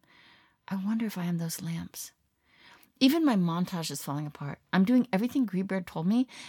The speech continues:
and I'm following the court order. I can't hold myself in contempt, so I'm blaming Greybeard and Doctor B. How convenient. And so that's pretty good. I told Greybeard about all the crap that is coming up while I prepare for my trial. He asked me to describe it,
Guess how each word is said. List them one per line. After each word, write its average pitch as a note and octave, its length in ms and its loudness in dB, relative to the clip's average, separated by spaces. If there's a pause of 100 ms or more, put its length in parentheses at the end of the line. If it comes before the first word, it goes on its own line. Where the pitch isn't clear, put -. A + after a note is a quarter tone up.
(140)
and F3+ 100 2
I'm F3 120 2
following G3 400 0
the - 60 -6
court - 240 -6
order. D#3+ 320 -2 (320)
I F3+ 40 -4
can't A3 240 2
hold G#3 140 4
myself D3+ 280 -2
in C3+ 60 -4
contempt, - 520 -6
so - 160 -8
I'm D3 140 0
blaming D3+ 380 -2
Greybeard E3 420 -2
and C#3+ 100 -4
Doctor D3 220 -6
B. C#3+ 280 -4
How - 180 -12
convenient. D3 520 -4 (440)
And - 80 -2
so F3+ 100 4
that's A#3+ 220 0
pretty C4 220 -6
good. - 300 -8 (340)
I F3+ 40 0
told C4 280 2
Greybeard F3+ 400 2
about - 260 -4
all F3+ 140 6
the F#3 80 2
crap - 300 0
that - 100 -16
is C3+ 80 -10
coming D3+ 260 0
up C#3+ 140 -4
while C3 100 0
I C#3 60 -2
prepare - 300 -6
for - 80 -6
my C3+ 100 -2
trial. C#3+ 400 -8 (340)
He - 280 -4
asked C4+ 180 2
me A#3+ 80 4
to - 100 -4
describe B3+ 380 -4
it, - 80 -8